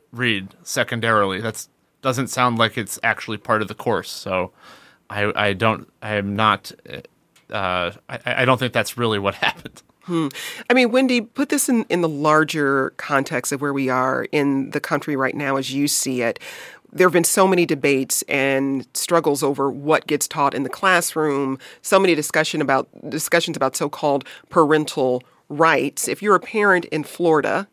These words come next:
Speaker 2: and you want your child to have access to the course,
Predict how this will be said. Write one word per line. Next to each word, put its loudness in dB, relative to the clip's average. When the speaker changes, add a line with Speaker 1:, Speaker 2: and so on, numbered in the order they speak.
Speaker 2:
and 0
you 2
want 0
your 0
child 0
to -8
have -4
access -2
to 2
the 0
course, 4